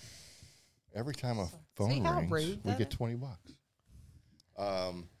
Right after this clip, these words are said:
Speaker 1: so I was just, everything I could make, I would make. Even cordials, like, uh, Irish creams,
Speaker 2: Mm.
Speaker 1: things like that. And I would put it in little baskets for people for Christmas, and they would love it. And they're like,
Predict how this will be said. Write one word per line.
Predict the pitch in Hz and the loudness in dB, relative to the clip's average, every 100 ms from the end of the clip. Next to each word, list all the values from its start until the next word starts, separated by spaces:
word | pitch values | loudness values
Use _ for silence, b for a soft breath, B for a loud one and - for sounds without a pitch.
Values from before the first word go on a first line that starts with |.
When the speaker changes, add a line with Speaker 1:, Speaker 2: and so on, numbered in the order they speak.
| _ _ _ | _ _ _
Speaker 1:
so | - | 6
I | 170 185 | 8 8
was | 202 | 6
just, | 143 - | 0 -2
everything | - 160 202 196 170 | 2 2 2 4 4
I | |
could | 131 - 151 | 4 2 0
make, | 147 156 104 | 2 2 2
I | |
would | 92 95 90 | 2 0 -4
make. | - - - _ _ _ _ _ _ _ - | -10 -16 -20 _ _ _ _ _ _ _ 2
Even | 160 147 | 4 4
cordials, | - 139 120 87 76 | 4 6 6 2 -2
like, | 95 92 - - 90 | -2 -2 -6 -10 -4
uh, | 82 78 | -2 0
Irish | 87 110 107 | 2 2 0
creams, | - 117 123 135 - _ 214 | -4 -4 -4 -6 -12 _ -20
Speaker 2:
Mm. | 226 - | -20 -10
Speaker 1:
things | 110 98 | -6 -2
like | 101 | 0
that. | 107 113 - _ _ _ - | 2 2 0 _ _ _ -2
And | 117 | 2
I | |
would | 113 | 4
put | - 151 | 6 4
it | |
in | 123 | 4
little | 123 | 2
baskets | 101 135 131 - | 4 4 2 -6
for | - 90 | -12 -10
people | 98 95 | -8 -8
for | - | -12
Christmas, | - 131 107 87 | -8 -6 -6 -6
and | 92 | -6
they | |
would | 87 | -6
love | 92 107 120 | -4 -2 -2
it. | 92 | -4
And | 90 | -2
they're | 101 | -2
like, | 95 | -2